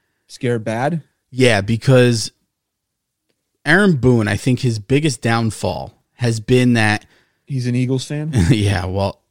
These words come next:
Speaker 2: he relies on too many of the guys who are there to just waste space. And,
Speaker 1: Like
Speaker 2: like,
Speaker 1: A J Cole.
Speaker 2: y-, right. And I feel like the Yankees for the last couple years didn't have many of those guys.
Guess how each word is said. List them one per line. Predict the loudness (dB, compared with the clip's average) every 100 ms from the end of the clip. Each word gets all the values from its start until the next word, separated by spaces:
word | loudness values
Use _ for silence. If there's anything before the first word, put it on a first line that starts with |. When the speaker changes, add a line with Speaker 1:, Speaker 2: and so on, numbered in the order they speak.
| _ _ _ _ _
Speaker 2:
he | -4 0
relies | 2 2 0 -2 0 0 2
on | 2 0
too | 0 2 2
many | 4 2 2 2 -2 _ -2
of | 0 0 -2
the | 0 2 0 -2
guys | -2 0 0 -2 -2
who | -2 0 -2 -4
are | -2 -2
there | -2 -4 -2 -4 -6
to | -6 -6
just | -4 -6 -8 -16 -14
waste | -10 -4 -4
space. | -2 -6 -6 -10 -12 _ _ _ _ _ _ _
And, | 0
Speaker 1:
Like | 2 0
Speaker 2:
like, | -2
Speaker 1:
A |
J | -10 -12 _ _ -12
Cole. | -12 -14 _
Speaker 2:
y-, | -4 -2
right. | -2 -2 -8 _ _ _ _ _ -8 -2
And | 0 2 2
I | 0
feel | 2 2
like | 2
the | 0
Yankees | 0 2 0 0 -2 -2 -2
for | -2 0 0 0
the | -2
last | -2 -2
couple | -4 -2 -2
years | 2 2 2 -2
didn't | -2 0 0
have | 2 0 2
many | 2 4 2
of | 2
those | 0 2
guys. | 0 0 -6 -8